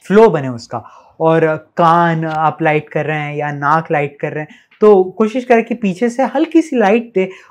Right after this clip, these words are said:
उससे, अ, क्या होगा कि, अ, जो कान की जो डिटेल्स है, वो, अ, अ, नज़र आने लगेगी। तो इसमें भी इसी तरह नाक का हल्का सा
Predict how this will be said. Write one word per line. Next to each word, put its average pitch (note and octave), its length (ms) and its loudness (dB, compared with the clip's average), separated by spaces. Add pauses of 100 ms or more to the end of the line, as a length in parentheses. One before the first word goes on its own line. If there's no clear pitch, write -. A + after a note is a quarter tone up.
उससे, A3+ 320 2
अ, F#3+ 380 -2
क्या A3+ 180 4
होगा A3+ 260 6
कि, G#3+ 360 0
अ, F#3 80 -2 (500)
जो F3+ 100 -2
कान G3 400 4
की G#3 160 -2
जो G3+ 100 2
डिटेल्स E3+ 520 0
है, E3+ 60 4
वो, D#3+ 480 0
अ, C#3+ 40 -2
अ, C3 880 -4
नज़र F3 320 2
आने D3 220 -2
लगेगी। A#2+ 480 -12 (360)
तो F#3+ 60 2
इसमें F#3+ 300 2
भी B3 140 -2
इसी F#3+ 280 0
तरह A3 360 2
नाक G#3 640 -2
का B3+ 100 4
हल्का A#3 680 0
सा A#3+ 580 -2